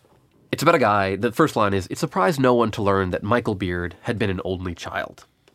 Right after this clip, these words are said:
right? Uh, and then it goes on to describe his childhood. He's, like, this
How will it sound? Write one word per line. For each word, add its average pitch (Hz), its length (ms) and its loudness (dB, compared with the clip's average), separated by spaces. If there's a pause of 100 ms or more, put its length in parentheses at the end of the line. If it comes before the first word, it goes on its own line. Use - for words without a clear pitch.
right? 90 220 -8 (440)
Uh, 95 320 0
and 131 160 0
then 151 180 2
it 123 100 0
goes 127 200 0
on 113 140 0
to 95 40 -6
describe 80 300 -6
his 90 140 -12
childhood. 151 540 2
He's, 104 180 -4
like, 87 140 -4
this - 240 -10